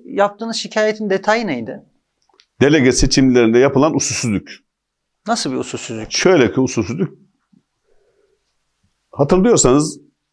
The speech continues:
Speaker 2: ak Parti İl Kongresi yirmi altı Mart iki bin on sekizde yapıldı.
Speaker 1: Evet.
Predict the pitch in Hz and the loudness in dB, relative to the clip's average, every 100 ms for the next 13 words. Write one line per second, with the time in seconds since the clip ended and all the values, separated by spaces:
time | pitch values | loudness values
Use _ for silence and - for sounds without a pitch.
0 | _ 147 151 139 135 104 - - 143 143 | _ -2 2 0 2 0 0 -2 2 2
1 | 143 120 113 117 113 190 - - _ _ | 4 4 4 2 0 -4 -8 -16 _ _
2 | _ _ 107 117 139 147 143 143 135 135 | _ _ 0 2 4 4 2 2 2 2
3 | 147 - - _ _ 131 - 143 147 131 | -2 -10 -20 _ _ -4 0 0 2 2
4 | 139 95 82 85 - 80 - - _ _ | 2 0 0 -2 -2 -6 -8 -18 _ _
5 | - 135 117 | -14 -14 -14